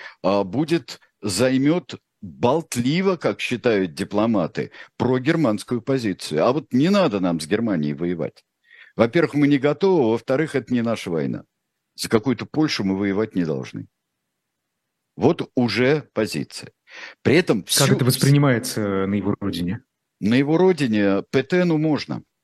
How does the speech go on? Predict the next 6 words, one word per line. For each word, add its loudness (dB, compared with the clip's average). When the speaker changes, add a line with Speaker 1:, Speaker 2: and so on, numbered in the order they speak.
Speaker 1:
Петен — 2
это -6
культ. -6
Это -2
культовая -2
фигура. -8